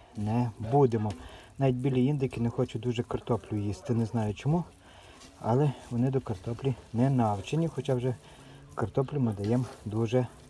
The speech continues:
їм давно. Привчаємо.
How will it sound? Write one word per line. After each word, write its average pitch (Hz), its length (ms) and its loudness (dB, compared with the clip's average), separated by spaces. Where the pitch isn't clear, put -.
їм 117 320 0
давно. 110 540 0
Привчаємо. 107 760 -2